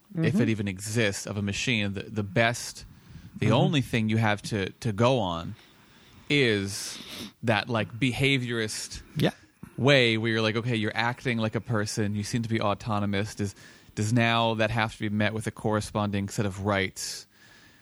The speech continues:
Speaker 1: that imposes, you know, limits on my
Speaker 2: Why,
Speaker 1: behavior
Speaker 2: why don't
Speaker 1: or
Speaker 2: you ask
Speaker 1: whatever?
Speaker 2: it if he has any rights?
Speaker 1: Ooh, this is a good one. Okay.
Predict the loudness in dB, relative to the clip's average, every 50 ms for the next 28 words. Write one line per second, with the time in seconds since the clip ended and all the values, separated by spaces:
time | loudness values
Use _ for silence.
0 | _ _ _ _ _ _ _ -2 0 0 0 -2 -2 -2 0 0 2 0 0 -2
1 | -2 -4 -2 -4 -6 -6 -6 -4 -2 -2 0 2 2 2 4 2 2 0 -2 -6
2 | -8 -6 -6 -4 -2 0 0 0 0 -2 -2 -2 -2 0 2 2 4 4 2 2
3 | 4 4 4 4 4 2 0 0 0 0 0 0 -2 -2 -2 -2 -2 -2 0 0
4 | 0 -2 -2 -2 -2 -2 -2 -4 -6 -8 -12 -14 -16 -16 -18 _ _ -20 -20 -20
5 | -20 -20 _ _ _ _ _ -6 -4 -2 -2 0 0 0 0 -2 -2 -6 -8 -6
6 | -4 -4 -2 -2 0 0 0 0 2 0 0 0 -2 -4 -6 -6 -8 -10 -14 -18
7 | -20 -20 -20 -20 -20 -20 _ -20 _ -6 -4 -4 -4 -2 -4 -2 -2 -4 -6